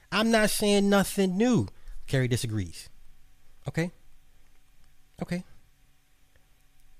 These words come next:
Wait, wait, wait. Uh, uh, uh, uh, black women, we still don't. What is real power? What does that look like?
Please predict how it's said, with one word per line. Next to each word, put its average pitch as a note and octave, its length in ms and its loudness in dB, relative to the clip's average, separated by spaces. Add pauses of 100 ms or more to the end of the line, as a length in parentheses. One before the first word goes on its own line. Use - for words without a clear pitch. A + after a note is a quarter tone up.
(1900)
Wait, A#2 100 0
wait, B2 120 0
wait. C3+ 200 -4 (100)
Uh, F2+ 40 -8
uh, D#2+ 240 -12
uh, - 220 -10
uh, F2 140 -10
black G#2+ 440 -2
women, C3 380 2 (340)
we G2 100 -6
still B2+ 460 -2
don't. A#2+ 160 -4 (340)
What D3 320 2
is D3+ 240 2
real D3 680 2 (100)
power? A#2+ 720 -2 (1500)
What D3+ 200 -2
does E3 180 2
that D#3+ 180 6
look D3 300 4
like? B2 360 2